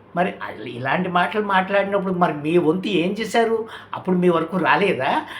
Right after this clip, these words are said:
ఆడవాళ్ళని అన్-, నువ్వేమన్నా రాజకీయం ఏదైనా చేసుకో, కానీ ఆడవాళ్ళని నీకేం చేశారు? ఆడవాళ్ళతో ఏం సంబంధం? కుటుంబ సభ్యులు ఏం సంబంధం? బా-, ఆయన చంద్రబాబు భార్యతోటి నీకెవడి సందర్భం అనే విషయాలు గుర్తులేదా అనేటువంటి,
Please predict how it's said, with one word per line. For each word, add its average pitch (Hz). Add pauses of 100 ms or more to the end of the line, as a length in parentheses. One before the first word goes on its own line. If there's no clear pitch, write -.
(120)
ఆడవాళ్ళని 185
అన్-, 180
నువ్వేమన్నా 170
రాజకీయం 220
ఏదైనా 262
చేసుకో, - (480)
కానీ 175
ఆడవాళ్ళని 185
నీకేం 165
చేశారు? 160 (800)
ఆడవాళ్ళతో 202
ఏం 185
సంబంధం? 185 (200)
కుటుంబ 190
సభ్యులు 202
ఏం 185
సంబంధం? 170 (200)
బా-, 127
ఆయన 139
చంద్రబాబు 165
భార్యతోటి 196
నీకెవడి 190
సందర్భం 170 (340)
అనే 156
విషయాలు 165
గుర్తులేదా 170
అనేటువంటి, 151